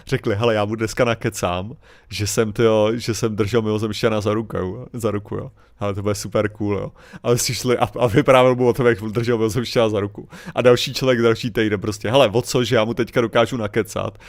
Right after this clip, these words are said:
že používáme hybridní technologie z lítajících talířů, hele." A jde, a jde za nima: "Hele, my používáme ve skutečnosti hybridní technologie z lítajících talířů." To je to, co, jak mi to připadá. Vyloženě to je, jak mi to připadá.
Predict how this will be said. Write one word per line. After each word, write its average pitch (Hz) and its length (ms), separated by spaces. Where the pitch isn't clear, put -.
že 104 440
používáme 123 480
hybridní 120 480
technologie 110 800
z 101 80
lítajících 110 520
talířů, 107 460
hele." 101 280
A 120 80
jde, 113 160
a 127 120
jde 127 120
za 123 140
nima: 110 240
"Hele, 123 240
my 95 100
používáme 107 480
ve 107 60
skutečnosti 107 500
hybridní 107 340
technologie 107 440
z 95 60
lítajících 104 460
talířů." 110 360
To 123 80
je 127 60
to, 131 120
co, - 100
jak 139 120
mi 143 80
to 135 80
připadá. 110 440
Vyloženě 135 480
to - 100
je, 139 120
jak - 160
mi 139 80
to 127 120
připadá. 104 400